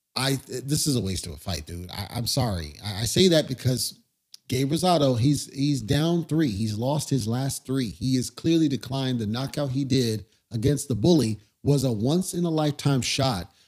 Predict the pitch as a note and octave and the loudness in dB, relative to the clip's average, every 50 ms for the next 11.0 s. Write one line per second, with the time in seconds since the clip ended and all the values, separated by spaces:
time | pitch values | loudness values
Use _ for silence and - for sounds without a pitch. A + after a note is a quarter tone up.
0 | _ _ - C#3 - C#3 C3+ B2 - G2+ - - G#2+ C#3+ E3 F3 E3 D3 C#3 C3+ | _ _ 0 2 4 4 2 2 0 -6 -12 -2 2 6 6 8 8 6 6 6
1 | B2+ A#2+ C3 C3+ C#3 D3+ D3+ D3 C3+ B2+ C3 C3 C3 B2+ B2+ - _ _ _ _ | 4 4 4 4 4 4 4 4 4 4 2 2 2 0 -4 -8 _ _ _ _
2 | _ _ - G#2 G2+ C3+ F3 F3+ F3 F3 E3+ C#3 B2 C#3 C#3+ C#3+ C#3 C3+ A#2 G#2+ | _ _ -10 0 2 4 4 6 6 6 6 6 6 4 4 4 4 4 4 2
3 | A#2 C3+ C#3+ C3+ B2+ - - - - - - _ _ A2+ A2 A#2+ D3+ D#3+ D3 B2 | 2 2 2 2 0 -4 -12 -20 -20 -20 -20 _ _ -6 0 2 4 4 4 4
4 | C3+ C#3 C3 B2 B2 A2+ G#2+ A2+ B2+ C#3 C#3 - - C#3+ - - D3 C#3+ C#3+ C#3 | 4 4 4 2 0 0 0 0 0 -2 -4 -4 -6 -4 0 2 2 4 4 2
5 | C3 G#2+ - - C3 C3 C3 B2+ A#2+ - - G2+ G2+ A#2+ C3 C3 - - D3 D3 | 2 0 0 0 0 0 0 -2 -4 -8 -8 -6 -4 -4 -4 -6 0 2 2 4
6 | D3 C#3+ - - F#3 E3+ - - C#3+ C3 B2 C3 C3 C3 B2+ A#2 B2 D3+ D3+ - | 4 2 2 2 2 2 2 2 2 4 4 4 4 4 4 4 2 2 0 0
7 | - A#2+ G#2+ G2 F2+ - - - D#3+ B2+ E2+ - - A2 G2 G#2+ G#2 F#2 - D#3 | -2 -4 -4 -2 -4 -6 -4 -2 -2 -2 -2 -6 -10 -8 -6 -6 -4 0 2 2
8 | D#3+ C3 F#2+ F#2+ F#2 F2+ F2+ - - - _ - - _ _ _ _ - D#3 D3+ | 2 2 -2 -4 -8 -8 -8 -10 -10 -12 _ -20 -20 _ _ _ _ 2 6 6
9 | D#3 F3 F3 E3 D3+ D3+ D3 - C#3+ D3 C#3+ - D3+ D3+ C3 - C3+ C3 C3 A2 | 8 10 8 8 8 6 4 4 4 4 4 4 4 4 4 4 2 2 2 2
10 | - - - E3+ F#3 F3+ - A#2+ - - B2+ A#2+ G#2 - C3+ D3 D3+ D3+ C#3+ | -2 -2 0 0 0 0 0 -4 -4 -4 -4 -4 -2 -2 0 0 0 -2 -4